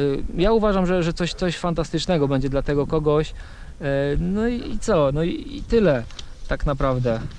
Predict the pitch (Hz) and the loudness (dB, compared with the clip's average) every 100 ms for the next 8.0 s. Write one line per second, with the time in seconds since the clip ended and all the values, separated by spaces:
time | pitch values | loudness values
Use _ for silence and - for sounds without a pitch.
0 | - - - - 165 - 170 165 175 170 | -10 -8 -4 0 0 0 0 0 2 2
1 | 165 147 120 - - 139 135 - - 180 | 2 2 2 -2 -4 -2 -2 -2 0 2
2 | 160 156 - - - 147 165 156 - - | 4 2 0 -8 -8 0 2 2 0 0
3 | 196 180 175 160 170 165 160 160 160 151 | 2 2 4 4 4 4 4 4 4 2
4 | - - 156 147 165 160 151 147 143 147 | -2 -6 -2 2 4 4 2 2 4 2
5 | 147 156 156 - - - 160 - 151 - | 2 0 0 0 0 0 0 0 0 2
6 | 151 - 143 - 123 151 170 - 160 156 | 0 0 -2 -2 0 2 2 0 0 0
7 | 160 151 - 170 147 139 127 131 147 | -2 -2 0 0 0 0 2 2 0